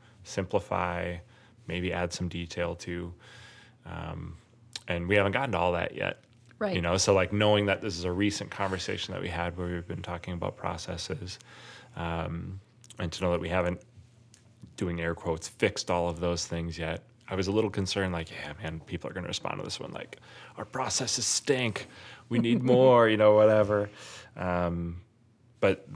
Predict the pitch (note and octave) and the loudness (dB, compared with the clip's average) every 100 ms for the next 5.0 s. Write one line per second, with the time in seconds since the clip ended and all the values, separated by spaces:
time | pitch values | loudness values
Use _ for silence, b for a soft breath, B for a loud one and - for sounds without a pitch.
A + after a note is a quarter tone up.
0 | - G#2+ F2 E2 E2+ E2+ E2+ E2 F2 F2 | -10 -4 -2 0 -2 -2 -2 -4 -4 -8
1 | E2+ F2 - E2 - E2+ F2 - - - | -10 -10 -10 -10 -6 -8 -6 -8 -8 -8
2 | - E2 E2+ E2+ F2 F2 F2 F2 - F2 | -8 -8 -8 -10 -8 -8 -8 -12 -10 -6
3 | D#2+ E2 - E2 E2 - - E2 D#2+ E2+ | -6 -8 -10 -10 -10 -10 -8 -6 -6 -2
4 | F#2 E2+ E2 - - - A#2+ F2 E2+ | 0 0 -4 -14 -20 -10 -4 -2 -4